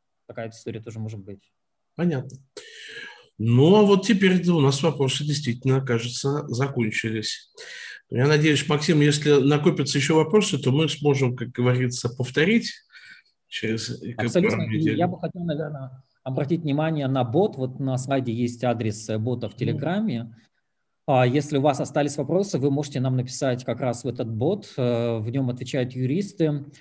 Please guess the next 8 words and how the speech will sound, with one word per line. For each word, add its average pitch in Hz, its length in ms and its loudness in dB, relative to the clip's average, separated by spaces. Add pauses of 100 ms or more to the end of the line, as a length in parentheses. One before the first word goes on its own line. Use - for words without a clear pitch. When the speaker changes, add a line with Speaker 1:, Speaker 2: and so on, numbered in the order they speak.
(160)
Speaker 1:
А, 127 140 -2
срок 139 240 -4
ответа 165 360 0
на 131 60 0
настоящий 131 380 -4
момент 131 200 -4
составляет, 117 580 -4
э, 113 200 -4